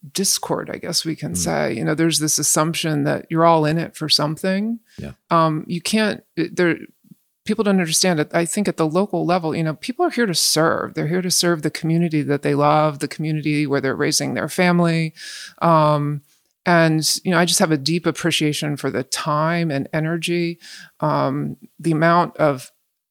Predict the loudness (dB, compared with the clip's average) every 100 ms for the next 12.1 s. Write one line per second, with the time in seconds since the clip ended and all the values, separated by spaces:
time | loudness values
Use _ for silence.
0 | _ _ _ _ -6 -4 0 0 -2 -2
1 | -2 0 -2 _ _ _ -6 -6 -4 -2
2 | 0 2 0 -4 -2 0 0 -2 -2 2
3 | 4 4 0 -4 -4 -2 0 0 4 6
4 | 6 2 0 -2 -4 -6 -14 -20 _ _
5 | 0 2 2 0 -2 -2 0 2 2 4
6 | 2 2 2 4 2 2 0 0 0 -2
7 | -4 -8 -4 -2 -2 -4 -4 0 2 2
8 | 0 -2 0 2 4 6 6 4 2 0
9 | 2 2 2 2 0 -2 -2 -4 -4 -10
10 | -6 -6 0 2 2 0 -2 -2 -2 -2
11 | -4 -6 -4 -2 0 0 -2 -2 0 2
12 | 0